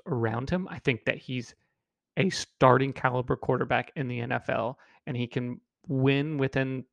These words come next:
the structure of an offense when he's, when he's asked to do things that fit his play style.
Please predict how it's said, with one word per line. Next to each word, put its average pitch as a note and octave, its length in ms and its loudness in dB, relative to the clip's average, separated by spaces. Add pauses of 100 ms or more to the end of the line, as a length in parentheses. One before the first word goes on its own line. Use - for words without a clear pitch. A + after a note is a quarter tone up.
(280)
the C3+ 220 2
structure - 540 -4
of B2+ 200 -4
an - 120 -8
offense B2+ 520 -2
when B2+ 100 -4
he's, A#2+ 180 -12 (600)
when C3 200 0
he's B2 220 -6
asked C3 340 2
to C3 80 -4
do B2 300 0
things A#2+ 480 -10
that - 220 -6
fit - 580 0 (400)
his B2+ 180 -2
play B2 280 -4
style. - 440 -6